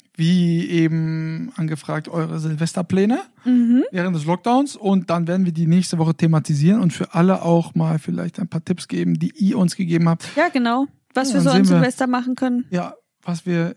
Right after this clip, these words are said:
Speaker 1: in den doch schwierigen Zeiten an Silvester machen können, aber verliert die Lust nicht am Leben. Es ist trotzdem wunderschön, es könnte noch viel, viel schlimmer
Speaker 2: Weißt du,
Speaker 1: sein.
Speaker 2: was mir jetzt spontan kurz einfällt?
Speaker 1: Sag mal.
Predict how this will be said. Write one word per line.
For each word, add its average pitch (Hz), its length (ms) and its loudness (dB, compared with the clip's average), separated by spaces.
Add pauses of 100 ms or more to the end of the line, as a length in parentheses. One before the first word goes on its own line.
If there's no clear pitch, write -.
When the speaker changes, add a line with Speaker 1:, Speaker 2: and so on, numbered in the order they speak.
(220)
Speaker 1:
in 165 140 -6
den 160 240 -4
doch 175 240 -4 (260)
schwierigen 214 460 2
Zeiten 175 340 0
an 160 140 0
Silvester 151 320 -2
machen 160 220 2
können, 160 140 0
aber 156 220 4
verliert 156 360 -2
die 165 60 -2
Lust 165 280 -2
nicht 165 140 0
am 170 100 0
Leben. 170 340 2 (360)
Es - 80 -12
ist 170 140 -2
trotzdem 185 340 2
wunderschön, 185 500 4
es 160 100 0
könnte 180 240 2
noch 165 160 2
viel, 190 180 2
viel 160 180 0
schlimmer 165 300 4
Speaker 2:
Weißt 156 120 4
du, 160 60 4
Speaker 1:
sein. 156 80 4
Speaker 2:
was 156 160 0
mir 254 80 2
jetzt 240 140 -2
spontan 233 460 0
kurz 254 220 -2
einfällt? 180 500 -2
Speaker 1:
Sag 196 100 -4
mal. - 100 -16